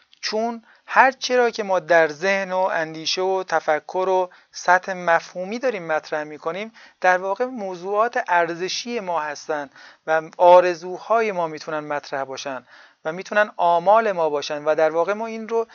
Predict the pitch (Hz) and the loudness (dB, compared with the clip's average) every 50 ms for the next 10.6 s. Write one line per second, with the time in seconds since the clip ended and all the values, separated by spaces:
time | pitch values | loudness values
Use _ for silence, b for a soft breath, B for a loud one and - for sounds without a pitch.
0 | b b b - 208 208 - 220 214 - - 226 214 208 208 208 b b b b | b b b -4 -4 -4 -4 -4 -8 -4 0 4 4 4 4 2 b b b b
1 | b - - 156 151 147 143 139 139 143 - - - - - 147 139 135 135 135 | b -6 -2 2 4 4 4 4 2 -2 -4 -4 -6 -4 -4 -4 -4 -4 -4 -6
2 | 127 - 139 - _ _ - - 156 160 160 156 170 185 196 196 185 170 151 147 | -8 -12 -18 -20 _ _ -6 -4 -4 -2 2 4 4 4 4 2 0 -2 0 2
3 | 175 185 190 - - 160 151 147 143 139 139 160 175 190 196 208 214 b b b | 2 0 2 2 0 2 2 2 0 0 -2 0 2 2 2 0 -2 b b b
4 | b - 156 156 151 156 175 190 214 - - - 160 160 156 156 156 156 156 156 | b -8 -8 -4 0 0 2 2 2 2 4 6 6 6 4 2 0 -4 -4 -4
5 | 156 147 160 156 151 156 160 165 - - 208 196 175 151 127 120 _ _ _ _ | -2 2 2 4 6 4 4 2 0 -2 -6 -6 -6 -8 -10 -14 _ _ _ _
6 | _ _ _ - 143 139 135 131 127 120 117 123 120 127 123 120 _ b b b | _ _ _ 2 2 4 4 2 -2 -4 -6 -8 -8 -10 -14 -20 _ b b b
7 | b b b b b b b - 190 196 196 196 196 202 202 190 196 196 190 180 | b b b b b b b 6 6 8 8 8 8 8 8 8 8 6 6 4
8 | - - 180 185 185 180 180 180 185 185 180 180 165 180 175 175 180 175 185 208 | 4 6 8 10 10 10 8 6 2 2 2 2 4 6 8 10 10 8 8 6
9 | 226 247 254 233 202 - - 180 165 165 165 151 147 160 147 - - 160 147 151 | 2 -4 -2 -2 -2 0 0 0 2 2 2 2 0 -6 -8 -6 -8 -6 -6 -6
10 | 147 - - 156 147 143 135 143 143 139 131 123 | -6 -6 -8 -10 -10 -4 -2 0 0 2 0 -2